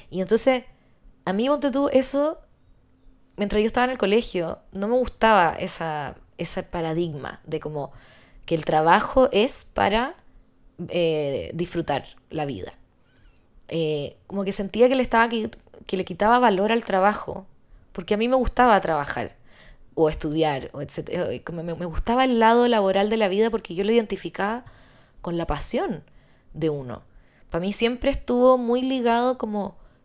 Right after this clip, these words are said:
que el trabajo a uno le tenía que gustar mucho, porque crecí en un entorno muy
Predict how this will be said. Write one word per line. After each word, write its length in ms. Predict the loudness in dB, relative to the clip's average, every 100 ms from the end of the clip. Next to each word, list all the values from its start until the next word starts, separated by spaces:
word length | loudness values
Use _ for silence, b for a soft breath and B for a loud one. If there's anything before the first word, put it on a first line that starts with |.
| -6
que 60 | -6
el 80 |
trabajo 420 | 0 2 2 2 0
a 40 |
uno 200 | 0 0
le 100 | 0
tenía 300 | 0 -2 -2
que 60 | -4
gustar 340 | -6 -4 -4
mucho, 420 | -2 -4 -4 -6
porque 360 | -8 -8 -8 -8
crecí 480 | -4 0 2 2 2
en 80 |
un 100 | 2
entorno 460 | -2 -2 -4 -2 -4
muy 380 | -2 -2 -4